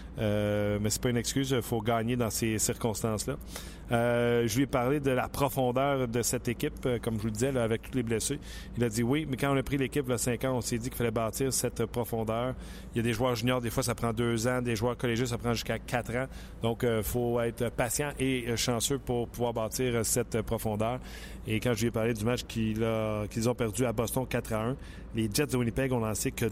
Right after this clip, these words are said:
douze fois sur le filet des Bruins de Boston. Et, euh, Paul Maurice avait dit après le match que c'était de sa faute, qu'il n'avait mal préparé l'équipe.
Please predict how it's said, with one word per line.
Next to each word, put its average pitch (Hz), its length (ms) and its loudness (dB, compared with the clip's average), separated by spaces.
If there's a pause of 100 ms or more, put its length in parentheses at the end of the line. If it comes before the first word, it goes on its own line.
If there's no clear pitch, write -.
(140)
douze 139 320 4
fois 135 220 2
sur 113 200 2
le 107 140 0
filet 117 240 -2
des 110 160 0
Bruins 113 260 2
de 113 60 2
Boston. 110 420 -2 (380)
Et, 107 280 0
euh, 101 440 -2
Paul 139 180 4
Maurice 120 320 0
avait 113 140 0
dit 113 80 0
après 113 220 -2
le 104 60 0
match 120 200 0
que 110 100 -4
c'était 117 260 -2
de 113 60 -6
sa 110 160 0
faute, 120 240 -2 (1040)
qu'il 117 120 2
n'avait 113 220 4
mal 123 300 2
préparé 110 600 0
l'équipe. 110 280 -2